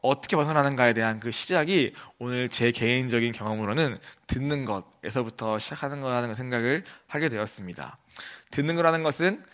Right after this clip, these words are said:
그냥 앞에서 듣는 것뿐 아니라 그것을 이해하고 또 이해한 거 가지고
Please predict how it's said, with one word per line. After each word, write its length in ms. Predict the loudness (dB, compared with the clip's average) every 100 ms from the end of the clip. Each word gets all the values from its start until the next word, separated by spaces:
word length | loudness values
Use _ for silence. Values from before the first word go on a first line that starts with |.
| _
그냥 300 | 0 4 6
앞에서 300 | 6 4 2 0
듣는 220 | -6 -4
것뿐 260 | -6 -4 -2
아니라 420 | 0 4 4 2 -10 -20
그것을 360 | -10 -2 0 2
이해하고 760 | 2 2 4 2 2 -2 -4 -14 _ 0
또 320 | 2 4 2
이해한 340 | 2 8 8 8
거 80 |
가지고 500 | 4 2 0 0 0